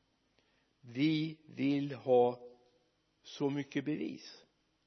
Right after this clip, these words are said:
Och handlar vi aldrig, går vi aldrig, gör vi aldrig någonting, så får vi inga bevis.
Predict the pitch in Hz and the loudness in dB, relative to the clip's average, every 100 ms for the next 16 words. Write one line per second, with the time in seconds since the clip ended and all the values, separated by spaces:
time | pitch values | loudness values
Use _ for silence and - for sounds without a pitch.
0 | _ _ _ _ _ _ _ _ _ - | _ _ _ _ _ _ _ _ _ -4
1 | 165 143 98 - 202 185 - - 131 170 | 0 0 0 -2 -4 -8 -14 -20 6 10
2 | 156 165 - 127 131 175 180 202 185 180 | 10 8 2 2 8 8 10 8 8 6
3 | 175 170 170 - - - 185 165 147 226 | 4 0 -4 -8 -14 -10 0 2 2 -2
4 | 214 - - - - - | -4 -4 -8 -10 -16 -20